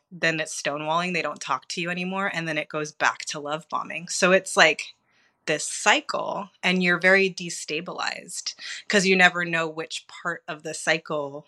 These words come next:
you're going to get. And growing up in that is very confusing. It's very invalidating, and it makes you, you know, not trust yourself. And so it's been a, it's been a major un-,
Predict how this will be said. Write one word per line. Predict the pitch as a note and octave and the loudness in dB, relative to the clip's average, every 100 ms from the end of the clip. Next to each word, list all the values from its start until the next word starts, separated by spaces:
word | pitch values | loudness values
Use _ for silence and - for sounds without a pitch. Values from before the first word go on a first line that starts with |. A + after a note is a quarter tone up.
| - | -10
you're | E3+ D#3+ | -2 -2
going | D#3+ D3 D3 | 0 -2 -4
to | - | -8
get. | C#3 D3+ F#3+ C#3 C#3 - - - - | -2 6 6 6 2 -8 -16 -14 -2
And | E3+ F3+ F3+ | 4 4 6
growing | F3+ F3 E3+ | 6 6 4
up | E3+ - - _ _ - | 0 -2 -8 _ _ -4
in | F#3+ F#3 | -2 2
that | D3+ D3+ D#3+ | 2 2 -2
is | E3 E3 | -6 -2
very | F3 B3+ A3 | 0 0 -2
confusing. | - E3 - D3 D#3 F3+ - - - A3 _ _ F3+ | -8 -12 -12 -10 -8 -6 -6 -8 -10 -12 _ _ -14
It's | E3 | 0
very | E3 F3 F#3 F3+ | 6 8 8 6
invalidating, | E3+ D#3+ C#3+ C#3 F3 D#3 C#3+ C#3 D3 | 2 0 4 4 2 -2 -2 -4 -6
and | D3 | -6
it | D#3 | -2
makes | D#3 - - | -2 -2 -6
you, | D#3 D3 C#3+ D3 - - - | -6 -4 -6 -8 -18 -14 0
you | F3 | 2
know, | D3+ | 2
not | D3+ D#3+ D#3 - | 2 2 2 0
trust | C3+ D3 - - - - _ - - _ - | 0 0 -2 -6 -8 -12 _ -20 -20 _ -8
yourself. | D3+ - - B2 - - - - _ _ _ - | -4 -2 -2 -2 -4 -10 -12 -14 _ _ _ -6
And | E3+ D#3 D3+ | -2 -2 0
so | F3+ D#3 | 4 4
it's | D#3 D#3+ | 2 -2
been | - F#3 | 4 6
a, | F3 E3 E3 - - - - | 8 6 0 -10 -18 -18 -12
it's | - | 0
been | C4 | 4
a | B3 | 4
major | F#3 F3 F3 E3+ E3 - | 2 -6 -6 -6 -6 -6
un-, | D#3+ | -8